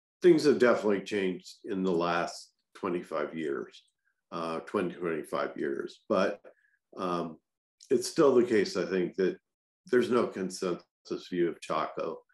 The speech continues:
You talk to a dozen different Chaco scholars and you're gonna get a variety of viewpoints. Um,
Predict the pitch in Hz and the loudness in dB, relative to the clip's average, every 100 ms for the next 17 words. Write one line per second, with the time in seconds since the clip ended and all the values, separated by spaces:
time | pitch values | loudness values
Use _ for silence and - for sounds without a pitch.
0 | _ _ _ - 104 113 98 92 - 90 | _ _ _ -4 -4 2 2 2 2 4
1 | 85 - 87 85 87 87 87 92 - 92 | 4 2 -2 -2 -4 -4 -4 -4 -6 -4
2 | 78 - 78 - 78 80 80 76 73 87 | -4 -4 -10 -8 -4 -2 -2 -4 -6 -6
3 | 87 87 87 87 76 92 85 - 92 82 | -4 -2 0 0 0 -2 -2 -4 -10 -6
4 | 85 82 80 85 76 73 78 71 - 71 | -2 0 0 -2 -6 -6 -6 -8 -8 -10
5 | - - _ _ - _ _ _ _ - | -10 -16 _ _ -20 _ _ _ _ -10
6 | 101 98 85 85 | -6 -4 -6 -10